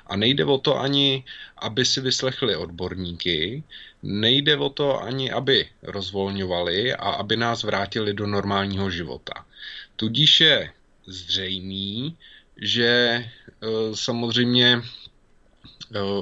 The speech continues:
jejich úmysly jsou očividně jiné, jo. Otázkou je, jestli prostě jsou řízení a, nebo zaplacení, jo, anebo obojí najednou,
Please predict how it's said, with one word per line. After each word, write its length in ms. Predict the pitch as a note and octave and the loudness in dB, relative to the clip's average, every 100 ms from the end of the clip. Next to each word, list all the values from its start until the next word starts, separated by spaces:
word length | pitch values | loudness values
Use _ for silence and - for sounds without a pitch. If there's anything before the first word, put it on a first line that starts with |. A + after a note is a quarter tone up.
| D2+ | -4
jejich 420 | F#2 G#2+ G#2+ A#2+ | 0 4 4 2
úmysly 680 | - A2 A2+ - B2+ A#2 A#2 | -2 -4 -4 -2 2 4 2
jsou 540 | A#2 B2 A#2+ A#2 A#2 A#2 - _ _ _ _ | 2 0 0 -2 -4 -8 -16 _ _ _ _
očividně 640 | A2+ G#2+ A#2 A2 A#2 A#2 - | -8 -2 -2 0 0 0 -2
jiné, 640 | G#2 G2+ F#2+ F#2 - - - _ - - | -4 -2 -2 -2 -6 -10 -18 _ -14 -6
jo. 380 | F#2 F2+ B2+ D3+ - - - - - - - _ _ _ - | -2 0 -2 -4 -12 -12 -16 -20 -18 -18 -20 _ _ _ -8
Otázkou 680 | A#2 B2+ B2 B2 - C3+ B2+ | -2 2 2 2 0 0 2
je, 320 | G#2 G2+ A2+ G#2+ - | 4 2 0 -10 -10
jestli 300 | G#2 - G#2+ | -8 -4 -6
prostě 540 | - G2+ - - E2+ - | -6 -4 -2 0 -2 -2
jsou 340 | - - F#2 E2 - _ - | -6 -4 -6 -10 -20 _ -10
řízení 880 | F#2+ F#2+ F2+ G2 G2 G2+ A2+ D3 E3 _ - - - - | -6 -4 -2 -2 -2 -2 -4 -6 -8 _ -20 -20 -18 -4
a, 440 | F#2+ G2 F#2+ F#2 F2+ - - | 0 2 2 0 -4 -12 -4
nebo 240 | G2 G#2 | 0 2
zaplacení, 760 | G#2 F#2+ G2 - F#2+ E2 D2 D#2 - - | 2 2 2 0 -4 -6 -10 -18 -18 -4
jo, 260 | A2 D3+ - | 0 2 2
anebo 320 | D#3+ D3+ D3 | 0 2 0
obojí 340 | C3 C3 B2 | 0 2 2
najednou, 540 | A#2 F#2 F#2 F#2+ - | 0 -2 -4 -8 -8